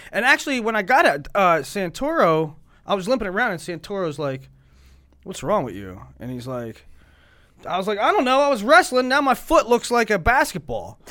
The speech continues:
And, uh, he's like, "That's turf toe." He's like, "Where is it?" And I showed him. And he's like, "That's turf toe." He's like, "It's the worst thing in the world." Um,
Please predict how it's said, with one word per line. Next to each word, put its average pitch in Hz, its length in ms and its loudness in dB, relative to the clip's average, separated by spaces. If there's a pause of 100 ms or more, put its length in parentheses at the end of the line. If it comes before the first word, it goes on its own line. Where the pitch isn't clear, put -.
(600)
And, 170 240 -2
uh, 147 320 -2 (260)
he's 147 160 -8
like, 147 160 -6
"That's 139 200 -8
turf 139 280 -8
toe." - 240 -16
He's 156 140 -6
like, 147 120 -4
"Where 165 220 0
is 120 160 -6
it?" 101 80 -12
And 92 80 -14
I 120 60 -12
showed 117 280 -10
him. 98 140 -12
And 113 80 -14
he's 113 140 -14
like, 117 200 -14
"That's 139 220 -12
turf 123 260 -12
toe." 104 160 -12
He's 107 120 -14
like, 117 120 -14
"It's 113 100 -20
the 117 60 -16
worst 110 220 -14
thing 104 100 -16
in 98 60 -18
the 95 60 -18
world." 95 260 -18 (540)
Um, 113 580 -6